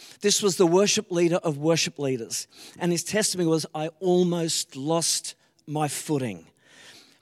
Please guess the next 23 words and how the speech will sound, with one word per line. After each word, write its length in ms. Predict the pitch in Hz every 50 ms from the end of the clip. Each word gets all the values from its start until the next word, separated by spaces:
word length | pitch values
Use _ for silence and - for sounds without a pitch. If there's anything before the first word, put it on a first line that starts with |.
| _ _ _ _ _ _ _ -
He 140 | - 220
had 120 | 220 220 220
a 60 | 202
faith 380 | - - - 220 220 214 214 -
crisis. 720 | - 190 170 135 120 - - 107 - - - - - - - _ _ _ _ _ _ _ _ _ _ _ _ _ _ _ _ _ _ _ _ _ _ _ _ _ _ _ _
We 160 | - 170 208
sometimes 540 | 196 - - 233 220 202 190 214 208 190 -
have 180 | 151 202 202 -
faith 360 | - - 208 190 196 - -
crises 720 | - - 175 160 156 147 - 156 143 - 143 139 135 127 -
in 180 | - 170 151
our 140 | 143 135 131
lives 540 | 127 127 127 123 113 101 95 - - - - - - - - -
where 160 | 170 175 175
we 120 | 156 165
think, 240 | 160 - 175 160 151 - - 151 - - _ _ _ _ _ _
"I'm 140 | 180 190 196 202
almost 400 | 226 226 214 196 185 170 - 165
losing 420 | 165 190 214 247 233 202 208 156
it. 160 | 127 104 - - - _ _ _ _ _ - - - -
I'm 180 | 208 208 208
almost 340 | 226 247 240 240 226 - -
losing, 480 | 202 214 233 233 185 220 214 208 208